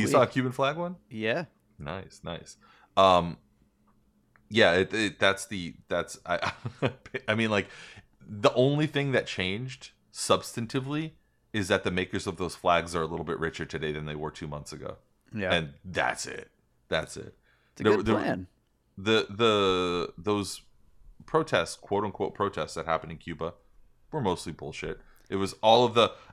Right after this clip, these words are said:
Speaker 1: outpouring online, as we've reviewed in the past, turned out to be just mostly manufactured and coming out of think tanks in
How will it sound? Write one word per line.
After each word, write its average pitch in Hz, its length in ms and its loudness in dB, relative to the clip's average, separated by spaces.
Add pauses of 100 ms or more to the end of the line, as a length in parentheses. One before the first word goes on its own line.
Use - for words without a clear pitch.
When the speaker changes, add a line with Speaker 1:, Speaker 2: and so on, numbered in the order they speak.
Speaker 1:
outpouring 117 540 6
online, 104 580 4
as 92 160 -4
we've 92 280 -4
reviewed 95 560 -4
in 95 80 -4
the 85 80 -4
past, 98 400 0 (120)
turned 156 200 2
out 98 160 4
to 95 60 -16
be 90 120 -10
just 78 220 -14
mostly 80 260 -8
manufactured 76 800 -4
and 78 80 -10
coming 80 260 -8
out 76 120 -2
of 78 100 -8
think 82 280 -12
tanks 82 360 -10
in 76 200 -12